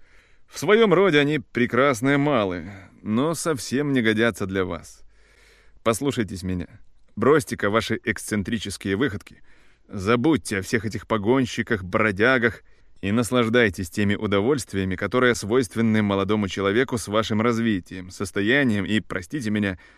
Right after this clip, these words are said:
с вашей наружностью". Мистер Робби взглянул на часы и прибавил: "Для начала новой жизни позвольте мне попросить вас прежде всего перешагнуть через порог моей столовой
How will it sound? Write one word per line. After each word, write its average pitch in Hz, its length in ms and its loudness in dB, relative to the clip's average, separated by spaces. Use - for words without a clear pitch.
с - 140 -14
вашей 113 320 2
наружностью". 101 760 -2
Мистер 117 340 -4
Робби 107 440 -2
взглянул 95 460 -4
на 92 180 -6
часы 113 360 -8
и 110 140 -8
прибавил: 92 460 -4
"Для 117 260 0
начала 151 400 0
новой 147 300 2
жизни 117 340 2
позвольте 139 460 0
мне 127 240 2
попросить 117 500 -2
вас 147 460 -4
прежде 107 400 -2
всего 117 320 -2
перешагнуть 113 580 -2
через 117 340 -2
порог 117 360 0
моей 110 280 2
столовой 107 720 -2